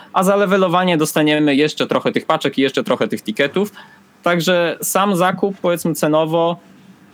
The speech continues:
w miarę się zwraca, jeśli ktoś jest graczem przeciętnym lub po prostu dobrym. Problemem jest to, że cena kart spadła, więc w tym momencie, jeżeli ktoś by chciał zarabiać, powiedzmy, grając, grając, grając dobrze i cały czas wygrywając,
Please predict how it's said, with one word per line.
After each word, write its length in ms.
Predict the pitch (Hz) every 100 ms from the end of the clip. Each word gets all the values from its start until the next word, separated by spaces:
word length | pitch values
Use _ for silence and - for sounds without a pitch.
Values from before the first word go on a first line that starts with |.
| - - 139
w 120 | 135
miarę 440 | 135 151 175 170
się 160 | - 156
zwraca, 500 | 143 127 120 - 220
jeśli 340 | 175 - 143
ktoś 340 | - 151 147 151
jest 120 | 135
graczem 420 | 139 139 139 123
przeciętnym 500 | - 135 143 139 131
lub 160 | 117 107
po 100 | 117
prostu 320 | 123 - 110
dobrym. 420 | 101 98 156 220 - -
Problemem 380 | 175 170 226 226
jest 160 | 202 -
to, 120 | 196
że 300 | 180 180 160 - - - - - - - - - - - -
cena 280 | - 196 196
kart 380 | 185 160 202 -
spadła, 600 | - - 127 123 160 254 - - - _ 160
więc 200 | 175 -
w 40 |
tym 140 | 202
momencie, 380 | 190 185 190 185
jeżeli 280 | 180 185 190
ktoś 180 | 190 170
by 100 | 170
chciał 260 | - 165
zarabiać, 460 | 151 185 214 131 143
powiedzmy, 400 | 147 143 143 147
grając, 380 | 147 160 156 147
grając, 340 | 147 151 147
grając 300 | 143 143 127
dobrze 300 | 143 151 143
i 60 | 131
cały 200 | 139 143
czas 180 | 147 127
wygrywając, 720 | 135 135 120 127 185 190